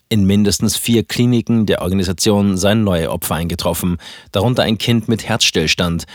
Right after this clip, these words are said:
das reanimiert werden konnte. Ob in der Türkei Häuser einstürzten, war zunächst unklar. Furcht vor weiteren Beben.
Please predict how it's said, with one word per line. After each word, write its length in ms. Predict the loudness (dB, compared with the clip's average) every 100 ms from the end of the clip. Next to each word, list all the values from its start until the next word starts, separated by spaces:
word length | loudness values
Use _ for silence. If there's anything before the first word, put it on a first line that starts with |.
| -20 -4
das 220 | -2 0
reanimiert 460 | 0 2 2 2 2
werden 220 | -2 -2
konnte. 420 | -8 -10 -12 -14 -18 _ _ -4
Ob 160 | 0
in 120 | 2 2
der 100 | 2
Türkei 460 | 0 0 0 0
Häuser 320 | 2 0 0
einstürzten, 580 | -2 -4 0 -2 -2 -2
war 140 | -2 0
zunächst 400 | 0 0 -2 -4
unklar. 440 | -6 -4 -8 -10 -16 _ _ _ _ _ _ _ -16 -16 -16 -20 _
Furcht 400 | -4 0 0 0
vor 120 | 0 2
weiteren 380 | 2 0 -2
Beben. 420 | -2 -6 -10 -18